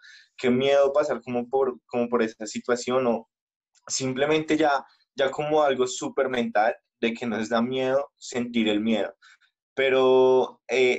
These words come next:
es algo, digamos, parte del proceso, lo que te decía, es como un mecanismo de defensa y muchas de las veces... Eh, simplemente es algo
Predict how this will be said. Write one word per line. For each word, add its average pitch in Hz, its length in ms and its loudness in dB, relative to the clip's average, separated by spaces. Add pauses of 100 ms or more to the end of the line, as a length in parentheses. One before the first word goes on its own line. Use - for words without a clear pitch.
es 139 120 -4
algo, 156 540 0
digamos, 123 560 -4 (120)
parte 139 320 0
del 139 180 -2
proceso, 120 560 -4 (180)
lo 123 120 -4
que 123 120 -8
te 120 100 0
decía, 113 340 0
es 110 80 -4
como 117 240 -2
un 127 80 -6
mecanismo 120 720 -2
de 135 80 0
defensa 117 560 -2 (640)
y 151 140 0
muchas 143 340 -2
de 165 100 2
las - 160 0
veces... 131 680 2 (540)
Eh, 123 540 2 (460)
simplemente 147 720 -2
es 151 160 -2
algo 147 580 0